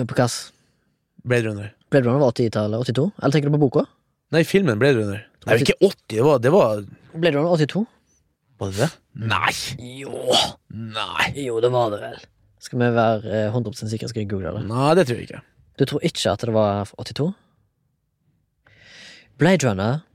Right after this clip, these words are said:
Speaker 1: released, eh, June, eh, f-, twenty-fifth, nineteen eighty-two.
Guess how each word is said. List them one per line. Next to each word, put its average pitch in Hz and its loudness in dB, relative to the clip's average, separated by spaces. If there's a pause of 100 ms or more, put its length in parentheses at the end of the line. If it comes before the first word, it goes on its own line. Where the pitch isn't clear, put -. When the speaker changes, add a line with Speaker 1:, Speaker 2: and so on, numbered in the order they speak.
(120)
Speaker 1:
released, 143 2 (800)
eh, 127 4
June, 180 0 (180)
eh, 147 0
f-, - -14
twenty-fifth, - -2
nineteen 170 -2
eighty-two. 156 -4